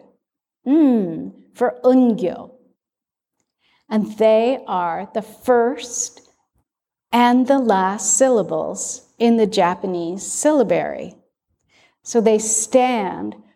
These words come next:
for beginning and end, for birth and death. So maybe those warriors are tamed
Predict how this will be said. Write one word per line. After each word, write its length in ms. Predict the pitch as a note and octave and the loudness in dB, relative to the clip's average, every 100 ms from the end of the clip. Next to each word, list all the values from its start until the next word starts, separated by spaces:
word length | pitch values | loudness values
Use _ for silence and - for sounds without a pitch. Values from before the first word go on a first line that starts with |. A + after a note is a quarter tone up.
| _ | _
for 180 | - A3 | -2 -2
beginning 960 | G3 G3+ - A3+ G#3 F#3+ F#3 G#3 C4+ - _ _ _ _ _ _ - | -2 -4 0 2 2 -4 -6 -8 -12 -16 _ _ _ _ _ _ -8
and 360 | A3+ A#3+ A#3+ - - | -4 -4 -6 -12 -8
end, 640 | E4+ F#3+ E3+ E3+ G3+ - _ _ _ _ _ _ _ _ | -6 -6 -8 -12 -16 -20 _ _ _ _ _ _ _ _
for 220 | - G3 | -4 -4
birth 880 | E3 F#3 F3 F3+ C4 C#4+ - - _ _ _ _ _ _ _ _ _ _ | -2 -2 0 0 -2 -6 -18 -20 _ _ _ _ _ _ _ _ _ _
and 400 | A3+ B3 A#3+ F#3+ | 2 4 2 0
death. 640 | D3 D2+ - - - - _ _ _ _ _ _ _ _ - - _ _ _ - | -2 -2 -8 -18 -20 -20 _ _ _ _ _ _ _ _ -20 -20 _ _ _ -14
So 280 | - A3 | -2 0
maybe 920 | G#3 G#3+ A#3 C#4 D4 G#3+ F#3 D3 B2+ G3 | 2 4 4 6 4 2 0 -2 -8 -4
those 720 | F#3 A3+ A#3+ B3+ C#4 C#4 - | 2 4 6 4 2 -2 -4
warriors 840 | A3+ A#3+ A3+ G3+ D#3+ E3+ - F3 G3 | -2 2 2 2 -2 -6 -8 -4 0
are 160 | G3 | 0
tamed 880 | G3 - A3+ G3+ F3 - C#3+ F#3+ | 0 -4 -2 0 -2 -6 -12 -16